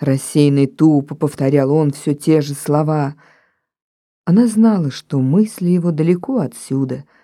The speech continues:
там, за чертой, в роковом пространстве. Она не могла больше слышать этих слов «ты права», которые он повторял одними губами.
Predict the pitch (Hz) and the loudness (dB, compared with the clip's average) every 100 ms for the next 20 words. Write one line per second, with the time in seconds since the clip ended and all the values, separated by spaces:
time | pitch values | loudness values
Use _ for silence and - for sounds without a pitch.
0 | _ _ _ 175 180 170 131 135 - 135 | _ _ _ -2 0 -2 -6 -8 -6 -6
1 | 131 - 160 139 127 _ _ _ _ _ | -4 -2 0 0 -4 _ _ _ _ _
2 | _ - 139 139 - 127 139 143 143 131 | _ -10 -4 -2 0 0 0 0 -2 -6
3 | - 143 135 143 131 - - _ _ _ | -6 -4 -2 -2 -4 -12 -20 _ _ _
4 | _ _ _ _ _ _ - 175 180 185 | _ _ _ _ _ _ -4 2 4 4
5 | 185 175 175 165 151 139 131 131 - 143 | 2 0 2 2 0 -2 -4 -10 -4 -2
6 | 165 156 147 - 147 139 - - 175 160 | -2 -4 -8 -4 -4 -6 -14 -4 0 0
7 | 135 - - 143 147 135 151 160 160 139 | 0 -8 -2 -2 -2 -2 -2 -2 -4 -6
8 | - - - - 147 156 151 143 151 - | -10 -20 -10 -2 0 2 0 -2 -6 -2
9 | 143 160 147 139 156 151 143 143 160 160 | 0 0 0 -2 0 0 0 -2 0 -2
10 | 139 139 | -2 -6